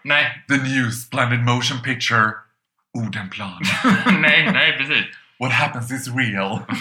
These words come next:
Speaker 1: <laughs> Exakt. Ja.
Speaker 2: Men vad heter det?
Speaker 1: Det,
Speaker 2: Jag
Speaker 1: det är ett
Speaker 2: såg
Speaker 1: jävla monsterprojekt
Speaker 2: Det är
Speaker 1: att
Speaker 2: ett
Speaker 1: ta sig
Speaker 2: jävla
Speaker 1: på.
Speaker 2: monsterprojekt.
Speaker 1: Ja.
Speaker 2: Och får man det bra hade det varit ascool.
Speaker 1: Ja.
Speaker 2: Men sen tänker jag att det, så här, sen är ju kultur hela tiden verklighetsflykt. Vill man se verkliga saker?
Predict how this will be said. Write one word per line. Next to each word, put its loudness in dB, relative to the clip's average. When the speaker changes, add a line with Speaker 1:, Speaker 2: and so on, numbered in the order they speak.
Speaker 1:
<laughs> -
Exakt. -4
Ja. -8
Speaker 2:
Men -2
vad 2
heter 0
det? -6
Speaker 1:
Det, -4
Speaker 2:
Jag 2
Speaker 1:
det 0
är 4
ett -2
Speaker 2:
såg 2
Speaker 1:
jävla 4
monsterprojekt -8
Speaker 2:
Det 0
är 4
Speaker 1:
att -2
Speaker 2:
ett -8
Speaker 1:
ta -2
sig 6
Speaker 2:
jävla 4
Speaker 1:
på. -2
Speaker 2:
monsterprojekt. -2
Speaker 1:
Ja. -8
Speaker 2:
Och -10
får 0
man 0
det -6
bra 2
hade 0
det -8
varit -6
ascool. -4
Speaker 1:
Ja. -2
Speaker 2:
Men 4
sen 2
tänker 2
jag -2
att -8
det, -6
så -2
här, 2
sen 2
är 2
ju -4
kultur -10
hela -4
tiden -12
verklighetsflykt. -6
Vill 0
man -2
se -4
verkliga -4
saker? -10